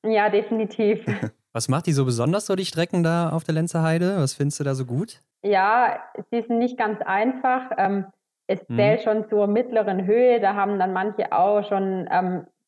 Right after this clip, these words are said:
Speaker 1: man merkt's dann schon ein bisschen, die Beine brennen schneller und, ähm, die Lunge brennt ein bisschen schneller. Aber, ähm, mir liegt es eigentlich ganz gut und, ähm,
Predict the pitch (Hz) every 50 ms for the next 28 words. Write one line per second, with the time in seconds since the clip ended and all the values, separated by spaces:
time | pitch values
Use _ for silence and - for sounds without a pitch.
0 | - 180 180 185 175 196 208 - - 226 202 208 208 208 208 208 202 - 220 226
1 | 226 - - 208 202 208 190 190 190 180 - 175 175 196 214 214 190 - 185 202
2 | 208 214 214 208 - - 196 196 208 220 214 214 214 208 180 170 180 185 185 180
3 | - - 170 185 185 170 190 185 208 226 233 226 214 220 - - 208 214 220 208
4 | 208 196 208 214 214 - 208 196 - - 202 202 208 208 208 202 202 - - _
5 | _ _ _ _ _ _ _ _ _ _ 175 175 185 180 185 185 180 - 180 185
6 | 185 190 185 185 175 196 196 185 196 226 220 - - - - - 190 196 208 214
7 | 208 196 - _ 180 180 190 180 - - _ 240 254 262 269 269 262 269 - -
8 | - 196 196 196 196 196 185 - - - 185 185 185 190 196 180